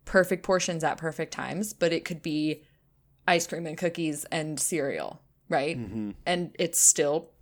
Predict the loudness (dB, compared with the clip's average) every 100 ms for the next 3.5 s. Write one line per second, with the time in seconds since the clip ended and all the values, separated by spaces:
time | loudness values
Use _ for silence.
0 | -20 _ _ _ _ -8 -6 -6 -6 0
1 | 0 6 6 6 0 -16 -20 _ 0 2
2 | 4 2 4 4 6 4 4 2 2 -2
3 | -4 -2 -2 -2 -8